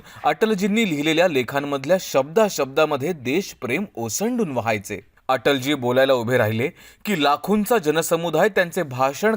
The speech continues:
कानात प्राण आणून ऐकायचा. स्वामी विवेकानंद यांनी पहिल्यांदा हिंदुस्थान आणि हिंदू धर्माचा गौरव जागतिक स्तरावर केला होता. त्यानंतर संयुक्त राष्ट्राच्या जनरल असेंब्लीमध्ये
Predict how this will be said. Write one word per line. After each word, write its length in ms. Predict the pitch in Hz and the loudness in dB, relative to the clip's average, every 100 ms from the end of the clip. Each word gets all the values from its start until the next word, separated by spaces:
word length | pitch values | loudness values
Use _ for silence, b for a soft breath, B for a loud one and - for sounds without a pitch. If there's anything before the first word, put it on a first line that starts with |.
| - | 2
कानात 280 | 135 135 214 - - | 0 2 0 -2 -4
प्राण 320 | 151 165 247 | 2 2 4
आणून 260 | 214 156 143 | 2 2 2
ऐकायचा. 500 | 123 110 117 101 98 - _ | 0 0 -2 -2 -8 -8 _
स्वामी 420 | - 147 156 214 | -4 2 4 4
विवेकानंद 580 | 208 156 180 190 202 233 | 2 2 2 2 2 0
यांनी 260 | 220 175 165 | 2 2 0
पहिल्यांदा 680 | - 123 131 170 196 123 107 B B 165 | -4 -2 2 2 4 2 2 B B -4
हिंदुस्थान 560 | 180 202 240 - 220 | 0 0 0 2 4
आणि 140 | 220 208 | 4 2
हिंदू 300 | 165 175 185 | -2 -6 0
धर्माचा 460 | 160 156 165 165 143 | 0 2 0 2 2
गौरव 340 | 131 139 160 175 B B 123 | 2 4 2 0 B B -10
जागतिक 400 | 113 135 160 196 | 0 2 2 -2
स्तरावर 460 | 226 - 156 147 147 | -4 0 2 4 2
केला 260 | 139 127 120 | 0 2 2
होता. 340 | 113 110 107 - _ _ _ _ _ - | 0 0 0 0 _ _ _ _ _ -10
त्यानंतर 500 | 120 135 147 156 156 B B - | -6 -6 -2 2 2 B B -6
संयुक्त 300 | 165 208 214 | -2 0 2
राष्ट्राच्या 580 | 165 151 - 185 208 | 2 2 0 0 2
जनरल 380 | 190 147 175 226 | 2 2 4 4
असेंब्लीमध्ये 720 | 175 170 160 156 147 139 139 | 4 0 0 0 2 2 2